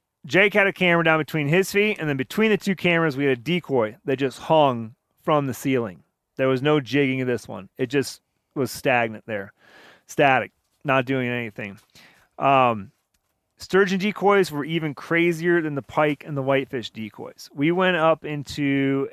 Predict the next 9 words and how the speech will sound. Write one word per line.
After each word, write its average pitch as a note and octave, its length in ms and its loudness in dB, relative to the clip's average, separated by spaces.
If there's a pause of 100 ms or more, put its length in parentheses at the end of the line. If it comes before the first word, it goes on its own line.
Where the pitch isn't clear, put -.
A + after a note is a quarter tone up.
a B2+ 440 -4 (120)
gal's, C#3 560 2
uh, B2+ 480 0 (920)
attic F3+ 440 2 (720)
who C#3 160 0
had C3 100 0
been C3 160 -2
spearing D#3 560 0
for C3 480 0